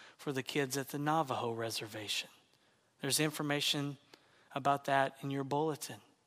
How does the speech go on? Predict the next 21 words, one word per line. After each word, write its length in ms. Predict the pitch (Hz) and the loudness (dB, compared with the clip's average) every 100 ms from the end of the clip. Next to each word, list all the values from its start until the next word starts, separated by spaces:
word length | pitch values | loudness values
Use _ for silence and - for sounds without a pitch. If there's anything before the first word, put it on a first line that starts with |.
| _ _ _ _ _ _ _ _ _ _ - - - - | _ _ _ _ _ _ _ _ _ _ -20 -20 -20 -6
Let 340 | 139 139 180 208 | 2 4 4 2
your 300 | 175 175 180 | 4 4 4
understanding 1080 | 156 160 165 - - 156 143 139 135 131 123 - - | 0 0 -2 2 2 2 -2 0 -2 -4 -8 -18 -6
of 180 | 147 131 | -4 -2
the 80 | 135 | -4
gospel 680 | 127 127 127 - - 113 113 - - - - | -2 0 2 0 -2 -10 -12 -20 -20 -10 2
cause 520 | - 160 170 147 - | 8 8 8 4 2
you 360 | 139 131 131 - - - | 2 2 0 -4 -16 -8
to 160 | - | -6
pour 420 | 135 - 190 185 180 | -4 2 6 6 6
out 280 | 156 151 - | 6 4 4
your 260 | 147 147 143 | 4 6 6
life 420 | 135 135 131 - | 6 4 4 -2
in 100 | 135 | -4
deeds 320 | 139 143 131 | -2 -2 -2
of 160 | 127 123 | -4 0
love 380 | 139 147 147 | 2 2 2
and 120 | 139 120 | -2 -4
compassion 680 | 127 - 120 120 - 127 139 | -6 -4 -2 0 0 -2 -6
and 160 | 120 | -6
justice 1000 | 110 127 120 - - 113 - - - - | -2 -2 2 2 2 0 6 8 8 4